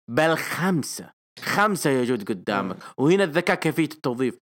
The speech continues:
Speaker 1: يعني لو تروح للعرض إياه،
Speaker 2: <laughs>
Speaker 1: البيشو،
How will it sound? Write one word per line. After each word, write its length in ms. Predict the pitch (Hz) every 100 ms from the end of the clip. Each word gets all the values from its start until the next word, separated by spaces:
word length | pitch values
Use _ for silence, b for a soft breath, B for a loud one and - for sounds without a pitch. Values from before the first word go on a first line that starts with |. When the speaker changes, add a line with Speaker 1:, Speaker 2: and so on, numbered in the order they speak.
| _ -
Speaker 1:
يعني 140 | 131
لو 200 | 156 208
تروح 300 | 208 226 220
للعرض 840 | 185 180 - - - 123 170 196 165
إياه، 460 | 190 185 190 202 - _ -
Speaker 2:
<laughs> 100 | 165
Speaker 1:
البيشو، 560 | - 160 180 190 196